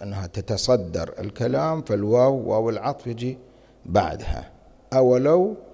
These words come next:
يعني حتى لو كان الشيطان يدعوهم إلى عذاب السعير. المفسرين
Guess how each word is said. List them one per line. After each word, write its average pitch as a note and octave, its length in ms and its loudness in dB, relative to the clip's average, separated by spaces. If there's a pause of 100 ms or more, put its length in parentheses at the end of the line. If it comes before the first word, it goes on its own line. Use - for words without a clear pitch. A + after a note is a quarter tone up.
(180)
يعني B2 200 0
حتى F#3+ 560 0
لو F3 240 2
كان E3+ 460 2 (260)
الشيطان D3 720 0 (600)
يدعوهم B2 560 6
إلى B2+ 160 4
عذاب A#2 420 2
السعير. G#2 720 0 (540)
المفسرين E3+ 1000 2